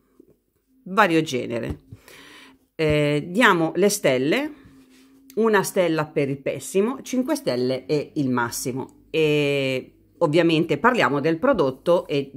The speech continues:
diciamo il perché è una stella e via dicendo. Sotto nell'info box metterò il video gemello al mio, che è quello di Anna, delle, del canale Lady Night Style, che ringrazio tantissimo di aver partecipato,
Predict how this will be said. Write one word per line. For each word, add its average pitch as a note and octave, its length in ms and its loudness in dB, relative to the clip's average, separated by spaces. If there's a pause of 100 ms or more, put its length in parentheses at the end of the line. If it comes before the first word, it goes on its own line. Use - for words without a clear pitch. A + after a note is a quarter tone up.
(140)
diciamo C3+ 600 -4
il B2+ 140 -10
perché B2+ 320 -6
è B2 60 -6
una C3+ 200 -6
stella A#2 500 -6
e B2+ 120 -8
via A#2 160 -2
dicendo. A#2 600 -10 (680)
Sotto B3+ 360 4
nell'info G#3+ 420 2
box D4 300 4
metterò F3+ 640 -2
il D#3+ 180 -6
video D#3+ 380 -2
gemello C#3+ 440 -2
al C3 120 -2
mio, B2+ 420 -2
che C4 120 0
è - 40 0
quello C#3 260 0
di B2 140 -4
Anna, C#3 500 -4
delle, B2 600 -4
del B2 160 -4
canale C3 420 0
Lady A#2 300 -4
Night A#2 320 -6
Style, G3 560 0 (100)
che D3+ 140 -2
ringrazio C#3+ 600 -2
tantissimo F3+ 960 -2
di D3 140 -2
aver C#3 340 -2
partecipato, C3+ 1040 -4